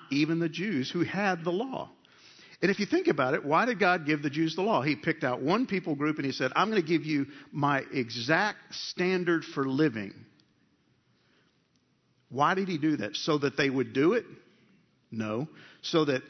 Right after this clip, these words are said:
this one people group, who he particularly chose,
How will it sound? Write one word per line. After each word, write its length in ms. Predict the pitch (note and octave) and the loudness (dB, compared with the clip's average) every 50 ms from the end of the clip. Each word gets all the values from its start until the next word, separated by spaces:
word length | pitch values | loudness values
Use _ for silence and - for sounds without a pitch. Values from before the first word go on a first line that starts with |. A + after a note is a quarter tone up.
| - - | -16 -2
this 260 | C3 E3 G#3 - - | 2 2 2 2 0
one 300 | D#3 D3 F3+ A3+ C4 C#4 | -4 -2 0 2 2 0
people 360 | - - B3+ C#4 - - E3 | 2 0 0 0 0 0 -2
group, 360 | D3+ C3 C3+ B2+ D3+ D3+ - - | 0 0 0 0 0 -2 -2 0
who 120 | F3 G3 | 0 0
he 360 | D#3 - G3+ G3+ F#3 - - - - - - _ _ _ _ _ _ _ | 2 0 0 0 0 -2 -6 -14 -20 -20 -20 _ _ _ _ _ _ _
particularly 640 | - E3+ D#3+ - - A#3 B3 - - D#4+ E4+ E4 D4 | -2 -2 -2 0 -2 -2 -2 -2 -4 -2 0 0 0
chose, 520 | - - F#3 D3 C3 B2+ C3 C#3+ E3+ - | 0 0 2 2 2 2 0 0 -2 -2